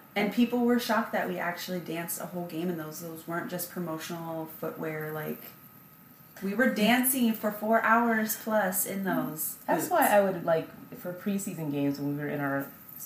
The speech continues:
Speaker 2: I love those pants, nobody else did, but the sexy white pants.
Speaker 1: <laughs> You're
Speaker 2: Because
Speaker 1: the only one that looked good in them, that's
Speaker 2: <laughs> Oh my
Speaker 1: why.
Speaker 2: gosh. I love those pants, but it was because we got to dance in our freaking tennis shoes, and I was like, This is
Speaker 1: That's
Speaker 2: what
Speaker 1: true.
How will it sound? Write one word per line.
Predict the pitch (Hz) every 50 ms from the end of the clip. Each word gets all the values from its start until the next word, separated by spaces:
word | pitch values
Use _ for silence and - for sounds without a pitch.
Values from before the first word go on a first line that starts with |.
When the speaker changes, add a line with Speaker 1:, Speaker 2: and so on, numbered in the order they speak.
| - - -
Speaker 2:
I | 143 139 139 -
love | 143 139 135 -
those | 135 135 131 -
pants, | - 143 139 135 135 -
nobody | 143 139 135 131
else | 127 131 135 -
did, | - 139 131 135
but | 151 147 -
the | 147
sexy | 147 - 165 160 - - 170
white | 147 151 147 147 151 - -
pants. | - 143 135 135 135 139 - - - -
Speaker 1:
<laughs> | - - - - - -
You're | 233 254
Speaker 2:
Because | 254 226 226 240
Speaker 1:
the |
only | 240 240
one | 233
that | 226 214 233
looked | 233 -
good | 240 254
in | 262 226
them, | 185 165 160
that's | 170 190 -
Speaker 2:
<laughs> | 349
Oh | -
my | 180 - - - 254 -
Speaker 1:
why. | 311 277 269 277 277 -
Speaker 2:
gosh. | 277 254 233 - - 226 - - - - -
I | - - 175
love | 147 240 240 277 277 294
those | 277 247 220 202 - -
pants, | - 214 196 190 180 190 196
but | 240
it | 247 277
was | 277 -
because | 285 277 311 311 302 320
we | 294
got | 285 262 269
to | 269 262
dance | 254 247 254 254 269
in | 277
our | 277 269
freaking | - - 269 269 277 277 277 -
tennis | 285 285 285 - - -
shoes, | - 220 190 170 160 160
and | 165 170
I | 190 202
was | 208 202
like, | 214 208 196 185
This | 185 202 208 -
is | 269 254
Speaker 1:
That's | 240 - 208 202
Speaker 2:
what | 202 196 196
Speaker 1:
true. | 196 185 151